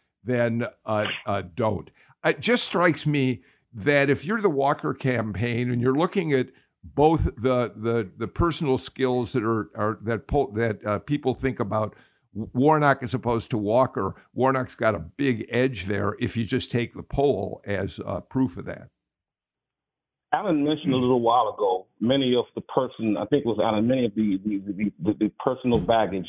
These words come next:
Speaker 2: that Walker has right now. There's also the narrative out there of his actual place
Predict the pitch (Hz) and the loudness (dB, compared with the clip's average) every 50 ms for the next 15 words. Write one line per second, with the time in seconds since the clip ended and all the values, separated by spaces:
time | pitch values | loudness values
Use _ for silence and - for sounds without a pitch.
0 | - - 110 107 95 85 - 82 98 110 104 104 - - 95 95 92 95 - - | -2 0 2 2 2 0 -2 0 2 4 4 2 0 -2 -6 -6 -6 -8 -6 -2
1 | - 113 98 92 - 90 98 - _ _ _ _ 80 92 92 76 87 92 80 73 | 0 2 2 0 -2 -4 -12 -20 _ _ _ _ 0 0 2 2 0 -2 -2 -2
2 | 67 - - - _ _ _ _ _ _ _ _ _ _ _ _ _ - 120 117 | -4 -6 -8 -10 _ _ _ _ _ _ _ _ _ _ _ _ _ 2 2 2
3 | 110 127 139 151 170 165 - 165 151 139 123 123 120 127 131 131 123 120 117 110 | 4 4 4 4 2 2 2 2 2 2 2 -2 -2 0 4 4 4 4 4 2
4 | 98 113 110 110 104 - 98 110 107 107 104 107 107 - _ _ _ _ _ _ | 2 2 2 2 0 0 -2 0 2 2 2 0 -2 -6 _ _ _ _ _ _
5 | 95 104 107 107 - 120 113 110 107 - - 120 117 - - - 123 117 113 - | 2 2 2 0 0 -2 -2 -2 -2 2 2 2 2 0 -2 -2 -2 -2 -2 0
6 | - 127 117 113 | -2 0 0 0